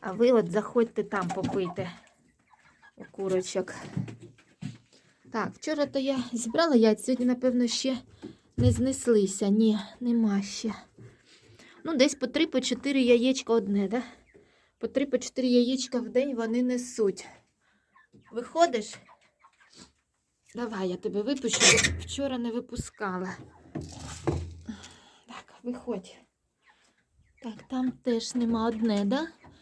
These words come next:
Три-чотири в день вони вже несуть молотки. Оті бозінькі питки захотілося, питоньки. Пийте, пийте. Так.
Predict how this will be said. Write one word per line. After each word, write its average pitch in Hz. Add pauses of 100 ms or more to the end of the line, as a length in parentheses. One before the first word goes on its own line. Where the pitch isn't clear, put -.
(600)
Три-чотири 349
в 202
день 262 (320)
вони 226
вже 247
несуть 247
молотки. 196 (2750)
Оті 208
бозінькі 196
питки 202
захотілося, 196
питоньки. 185 (800)
Пийте, 185
пийте. 185 (3250)
Так. -